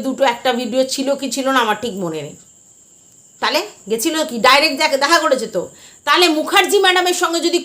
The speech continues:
কোনো রকম যোগাযোগ করার ইচ্ছে হয় ওদের, তাহলে ওরা ডাইরেক্ট যোগাযোগ করবে, নাকি পাবলিকলি এসে কমেন্ট করে আবার ফেক আইডি নিয়ে? মানে কত ধরনের জানোয়ার মহিলা আছে রে বাবা মার্কেটে, হ্যাঁ, কত ধরনের জানোয়ার, জানোয়ার মহিলা আছে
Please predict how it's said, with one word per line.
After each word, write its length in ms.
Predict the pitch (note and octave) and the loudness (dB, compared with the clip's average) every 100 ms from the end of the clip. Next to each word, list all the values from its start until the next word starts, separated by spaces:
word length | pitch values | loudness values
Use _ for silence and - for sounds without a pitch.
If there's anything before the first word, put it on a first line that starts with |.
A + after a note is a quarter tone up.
| E4 | 4
কোনো 200 | F4+ A4+ B4 | 8 10 10
রকম 200 | A4 G4 F4 | 8 2 0
যোগাযোগ 320 | D4+ D4 C#4 C#4 | 0 0 0 0
করার 220 | B3 B3+ B3 | 4 4 2
ইচ্ছে 220 | A3+ - A#3 A#3 | -2 0 2 8
হয় 220 | A#3 B3+ G3+ | 8 8 4
ওদের, 220 | F#3+ G3 B3+ - - - | 0 -2 -4 -10 -20 -4
তাহলে 180 | C#4 D4+ | 0 2
ওরা 120 | D#4+ D4 | 2 4
ডাইরেক্ট 260 | C#4+ D#4+ D4 | 2 2 0
যোগাযোগ 260 | D#4+ E4 E4 D#4+ | -2 0 -2 -2
করবে, 200 | D4+ F#4+ A4+ - - - | -2 -2 -6 -12 -10 0
নাকি 260 | F4+ F#4 F4+ C4+ - - | 2 4 2 2 -8 0
পাবলিকলি 520 | - E4 E4+ G#4 F#4+ G4 F4+ | 2 4 4 4 4 2 0
এসে 140 | F4+ - D4+ | -2 -2 0
কমেন্ট 360 | E4+ G#4 G#4+ - | 2 2 2 2
করে 160 | D4+ C#4+ C4 | 6 6 6
আবার 140 | E4+ F#4 - | 4 2 4
ফেক 240 | F#4+ A#4 A#4 A4+ | 6 6 6 4
আইডি 240 | F#4 D#4+ C4 | 4 0 -2
নিয়ে? 160 | G3+ D#3+ G3+ | -4 -6 0
মানে 140 | E4 G#4 C4 | 2 2 0
কত 160 | C4 C4+ C#4 | 0 0 2
ধরনের 340 | D#4 G4+ D5+ F4 E4 | 4 6 4 4 4
জানোয়ার 320 | D#4 D#4+ D#4 C#4+ | 6 6 4 2
মহিলা 240 | C#4 B3 A3+ | 4 6 4
আছে 140 | - A#3 | 4 2
রে 60 | A3+ | 2
বাবা 160 | G#3 A3 A3 | 4 2 2
মার্কেটে, 420 | F#3+ F#3+ F#3 A3 - - - - | -2 -4 -4 -4 -8 -16 -20 0
হ্যাঁ, 180 | B3 F#4 - | 2 2 2
কত 140 | D4+ G#4+ F#4+ | 2 6 8
ধরনের 320 | G#4+ B4+ - - | 8 8 4 4
জানোয়ার, 360 | E4 E4+ D#4+ C#4+ | 2 4 2 2
জানোয়ার 300 | C#4+ C4 C4 A#3+ | 0 2 0 0
মহিলা 240 | A3 G#3 F3+ E3+ | -4 -2 -2 -2
আছে 180 | - | -2